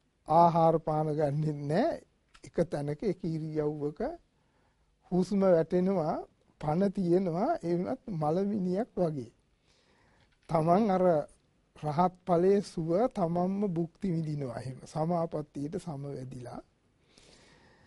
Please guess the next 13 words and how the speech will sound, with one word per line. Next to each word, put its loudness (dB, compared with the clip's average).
රහතන් 4
වහන්සේලා 0
එහෙම 0
කරනවා. -4
එතකොට 6
මේ 2
සමාපත්තියට 0
සමවැදිලා -2
මහා -4
කාශ්‍යප -6
හාමුදුරුවෝ -6
දවස් 0
හතක් -8